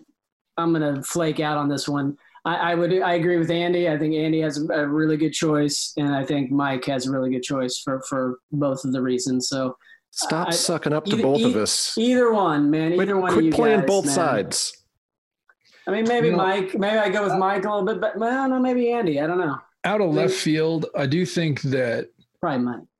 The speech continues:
Speaker 3: Sisko, maybe, only because I feel like Sisko could get really drunk,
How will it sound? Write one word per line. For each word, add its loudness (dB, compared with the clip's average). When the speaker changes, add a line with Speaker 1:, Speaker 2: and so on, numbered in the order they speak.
Speaker 3:
Sisko, 0
maybe, 0
only 0
because -2
I -4
feel -2
like 0
Sisko 0
could -2
get 0
really 2
drunk, -2